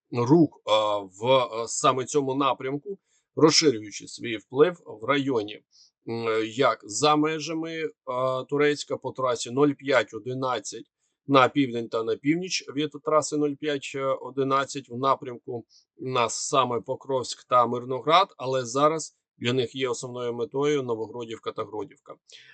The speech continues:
<clears throat> А також і безпосередньо в самому, а, Турецьку.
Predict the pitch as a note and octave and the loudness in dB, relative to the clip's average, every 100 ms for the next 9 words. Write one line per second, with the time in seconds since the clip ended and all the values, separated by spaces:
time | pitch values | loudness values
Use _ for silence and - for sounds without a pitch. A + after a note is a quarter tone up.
0 | - - _ - C3 D3 A#2 E2+ _ _ | -20 -20 _ 4 4 4 0 0 _ _
1 | _ _ _ _ - - A2+ A#2 C3+ D#3 | _ _ _ _ -14 0 2 4 4 2
2 | F3 - - _ _ _ _ C3+ C#3+ C#3 | 0 -2 -12 _ _ _ _ 6 8 8
3 | - A#2+ C#3 - C3 - C3+ D#3 D3 B2+ | 2 -2 -2 -2 -8 -2 2 4 2 -2
4 | - B2 C3+ C3 A#2+ - A#2+ B2 B2 A#2 | -6 -4 -4 -4 -6 -4 -4 -2 -4 -2
5 | C#3 C3 A2 - - | 2 2 0 -10 -16